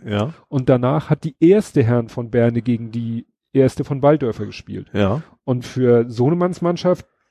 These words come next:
Speaker 2: ging's, glaub ich, nicht mehr um den Aufstieg. Den hatten sie, glaub ich, in der Tasche. Deswegen durften sie da ruhig verlieren, auch wenn's
Speaker 1: Mhm.
Speaker 2: peinlich war.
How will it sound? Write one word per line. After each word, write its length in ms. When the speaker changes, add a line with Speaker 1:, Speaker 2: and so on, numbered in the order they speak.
Speaker 2:
ging's, 200
glaub 160
ich, 80
nicht 140
mehr 80
um 60
den 100
Aufstieg. 360
Den 160
hatten 180
sie, 80
glaub 200
ich, 60
in 80
der 120
Tasche. 280
Deswegen 560
durften 280
sie 100
da 60
ruhig 220
verlieren, 340
auch 140
wenn's 160
Speaker 1:
Mhm. 60
Speaker 2:
peinlich 400
war. 220